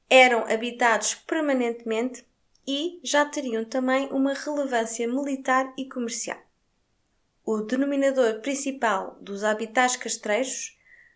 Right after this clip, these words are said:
demonstra uma clara preocupação estratégica e defensiva.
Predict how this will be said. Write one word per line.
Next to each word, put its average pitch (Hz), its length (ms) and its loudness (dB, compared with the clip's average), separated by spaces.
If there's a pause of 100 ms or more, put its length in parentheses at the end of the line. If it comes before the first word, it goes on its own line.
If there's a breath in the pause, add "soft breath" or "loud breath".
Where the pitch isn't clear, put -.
demonstra 226 800 2
uma 269 200 4
clara 208 380 4
preocupação 277 800 0
estratégica 262 1000 0
e 285 120 -6
defensiva. 208 580 -8